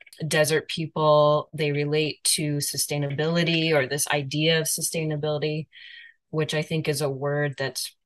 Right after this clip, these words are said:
really emptied of its, of its power. It's really emptied of its, of its significance and meaning, I think, with, within the art world specifically.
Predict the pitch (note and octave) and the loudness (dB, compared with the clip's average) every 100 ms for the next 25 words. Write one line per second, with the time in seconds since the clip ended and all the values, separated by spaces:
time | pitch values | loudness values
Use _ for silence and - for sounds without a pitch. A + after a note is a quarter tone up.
0 | _ D3+ D#3+ D#3+ D#3 D3+ C#3+ D3 - D#3 | _ -4 0 2 2 0 0 -4 -4 0
1 | D#3 D3+ D#3 C#3+ C3+ C3+ - - - _ | 0 0 -2 -2 -2 -6 -6 -6 -8 _
2 | _ D3 C3+ C3+ - - - - D#3 E3 | _ -10 -8 -2 -2 -4 -8 0 2 2
3 | D3 C#3+ - D#3 C#3 D3+ D3 C#3+ D#3 C#3+ | 2 0 -2 0 0 0 -2 -2 -2 -2
4 | C3+ C3+ - - C#3+ C3+ - - D3+ C#3+ | -2 -4 -4 -4 -4 -6 -4 -4 -2 -2
5 | D3 D3 E3+ - C3+ C#3 C#3+ D3 D3+ D3+ | -2 -4 -6 -6 -6 -4 -2 0 0 0
6 | D#3 D3+ C#3 - C#3 C3+ - _ - - | -2 -2 -6 -6 -8 -8 -10 _ -20 -20
7 | - - D3 C#3+ - - D#3+ D#3+ D#3+ C#3+ | -14 -4 -2 -2 -8 -4 -2 0 0 0
8 | A#2 C#3+ - C#3+ A#2+ C3 - C3+ - C#3+ | 0 0 0 -4 -2 -2 -2 -2 -8 -6
9 | E3 C#3+ C#3+ C#3+ D3 | -6 -4 -4 -4 -8